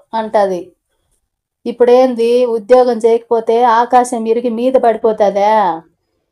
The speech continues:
నాకు అబ్బితే చేస్తాను, లేదంటే లేదు. నాకు లేని బాధ వీళ్ళందరికీ ఏందో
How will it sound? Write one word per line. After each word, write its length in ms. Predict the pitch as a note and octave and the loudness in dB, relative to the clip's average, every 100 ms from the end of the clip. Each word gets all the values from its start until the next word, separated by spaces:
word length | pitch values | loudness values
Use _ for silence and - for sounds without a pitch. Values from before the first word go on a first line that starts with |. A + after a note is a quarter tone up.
| _ _ _ _ _ - | _ _ _ _ _ -2
నాకు 260 | A3 A3 | -2 2
అబ్బితే 380 | A#3 G#3 A#3+ A#3 | 2 2 0 2
చేస్తాను, 580 | A3+ B3 C4 B3+ A#3+ C#4 | 4 2 4 2 2 2
లేదంటే 560 | B3+ A#3+ B3 A#3 A3+ C4 | 2 2 0 0 0 -2
లేదు. 640 | G#3+ A3+ A3 G3+ G#3 G#3 - - | 0 0 0 0 2 0 -4 -6
నాకు 340 | A3 A3+ A#3+ A#3+ | 2 4 4 2
లేని 280 | A3+ C4+ C4+ | 2 4 4
బాధ 260 | B3 A3+ | 4 4
వీళ్ళందరికీ 800 | A3+ A3+ A3+ A#3 A#3+ B3 B3+ B3+ | 2 0 0 -2 -2 -2 -2 0
ఏందో 500 | B3 A3+ A3+ A#3 A3+ | 0 0 0 0 0